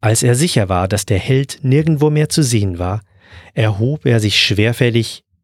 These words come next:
streckte die Glieder und leckte sich das Schafsblut von der Brust, mit dem er seine augenscheinlich tödliche Verletzung simuliert hatte.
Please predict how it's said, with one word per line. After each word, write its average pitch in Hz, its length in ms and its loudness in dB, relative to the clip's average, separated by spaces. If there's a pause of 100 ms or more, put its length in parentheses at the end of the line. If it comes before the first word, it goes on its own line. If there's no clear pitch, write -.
(400)
streckte - 600 -2
die 165 160 0
Glieder 131 520 0 (280)
und 165 220 0
leckte 113 380 -2
sich 127 200 -4
das 139 180 0
Schafsblut 98 720 -2
von 117 200 0
der 123 100 2
Brust, 101 420 -4 (280)
mit - 240 0
dem 143 180 2
er 147 100 4
seine 135 320 2
augenscheinlich 113 760 0
tödliche 98 500 -2
Verletzung 104 540 0
simuliert 98 580 0
hatte. 90 320 -2